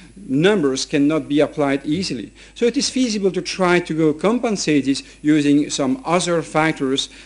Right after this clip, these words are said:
like the, uh, tissue Doppler or the, uh, uh,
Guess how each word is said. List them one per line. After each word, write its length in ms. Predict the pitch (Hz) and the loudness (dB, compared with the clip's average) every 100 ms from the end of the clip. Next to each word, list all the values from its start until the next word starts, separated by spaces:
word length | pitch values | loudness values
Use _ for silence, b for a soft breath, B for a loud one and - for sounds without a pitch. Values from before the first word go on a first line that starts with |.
| B | B
like 360 | 131 139 139 127 | -2 0 0 -2
the, 240 | 131 131 | -2 -2
uh, 40 | 120 | -2
tissue 400 | - 170 180 151 | -6 -6 -2 0
Doppler 640 | 139 151 151 143 143 143 B B | 2 2 2 4 4 0 B B
or 180 | 127 135 | -4 -4
the, 260 | 127 135 135 | -4 0 2
uh, 280 | 127 127 - B B | 2 0 -6 B B
uh, 200 | 123 120 | -2 -2